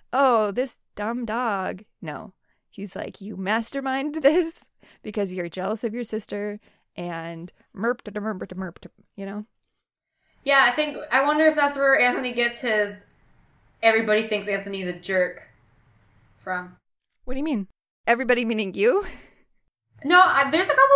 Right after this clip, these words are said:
Speaker 2: people who I know who've read these books who think that Anthony's a jerk. I mean, I don't disagree with them. <laughs> He is a jerk.
Speaker 1: Yeah, I would say that this scene is probably, like, the second most jerk that he is in this book.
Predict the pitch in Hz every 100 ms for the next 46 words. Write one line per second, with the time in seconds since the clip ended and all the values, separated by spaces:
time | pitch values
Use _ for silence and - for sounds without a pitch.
0 | 539 294 220 208 220 208 202 196 - 214
1 | 208 214 208 190 208 185 180 180 180 185
2 | 180 - - 190 196 185 196 185 185 185
3 | 185 180 170 208 175 - - - - -
4 | - - - 226 254 240 247 262 214 196
5 | 180 190 170 165 160 - - 262 - 277
6 | 220 180 - 170 - - - - - -
7 | - - _ _ 311 359 339 349 381 440
8 | - 392 320 254 269 262 233 233 - 190
9 | 196 185 175 226 - _ _ _ _ _
10 | _ _ 208 - - - 190 190 226 240
11 | 247 262 - - - _ _ _ _ _
12 | _ _ _ - 233 247 - _ - 214
13 | 220 202 196 190 190 190 - _ _ _
14 | - 165 208 -